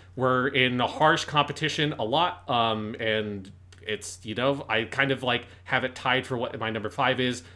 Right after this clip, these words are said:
War in the Pocket's just one of the all-time great Gundam things. I mean, obviously, we're up here in the top six. Um, it has just, um, kind of perfect. Like, it's just kind of perfect. It's a perfect story,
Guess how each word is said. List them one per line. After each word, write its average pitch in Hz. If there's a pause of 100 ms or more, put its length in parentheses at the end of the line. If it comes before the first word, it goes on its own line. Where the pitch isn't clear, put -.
(600)
War 139
in 143
the 139
Pocket's 143
just 143
one 135
of 135
the 131
all-time 135
great 143
Gundam 143
things. 90
I 117
mean, 107
obviously, 117
we're 113
up 131
here 113
in 110
the 113
top 117
six. - (100)
Um, 107
it -
has 113 (320)
just, 143 (800)
um, 117
kind 147
of 135 (500)
perfect. -
Like, 135
it's 139
just 160
kind 143
of 123
perfect. 120
It's 127
a 131
perfect 151
story, 123